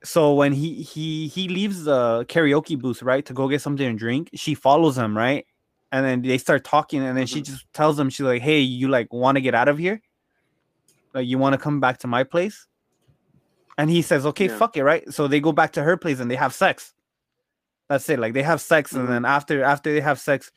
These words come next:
Speaker 1: she tells him, she's like, "Oh, you know, like, like,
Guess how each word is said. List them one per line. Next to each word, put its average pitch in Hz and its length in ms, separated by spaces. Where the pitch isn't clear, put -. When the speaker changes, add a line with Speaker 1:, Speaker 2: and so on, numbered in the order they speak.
Speaker 1:
she - 160
tells 147 280
him, 127 100
she's 123 240
like, 120 180
"Oh, 151 200
you 139 120
know, 131 140
like, 117 320
like, 123 300